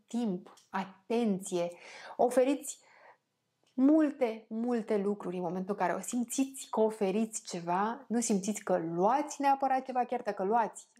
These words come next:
informație, de exemplu, nu simțiți că vă închideți. În momentul în care, cred că e a noua sau a zecea metodă,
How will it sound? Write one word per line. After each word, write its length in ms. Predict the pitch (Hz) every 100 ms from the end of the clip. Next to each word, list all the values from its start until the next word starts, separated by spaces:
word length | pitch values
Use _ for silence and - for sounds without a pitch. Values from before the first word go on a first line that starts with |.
| _ -
informație, 720 | 190 185 185 214 214 - -
de 100 | 185
exemplu, 640 | 202 - 196 208 254 254 262
nu 140 | 233 254
simțiți 360 | 254 214 226
că 100 | -
vă 80 | 196
închideți. 760 | 180 180 - 185 196 - - _ _ _ _ _ _ _ _ _ -
În 80 | 226
momentul 300 | 214 226 247
în 60 | 262
care, 280 | 240 226 208
cred 200 | - 202
că 60 |
e 20 |
a 60 | 202
noua 200 | 202 208
sau 140 | 202
a 80 | 185
zecea 280 | 190 202 190
metodă, 540 | 175 175 185 190 247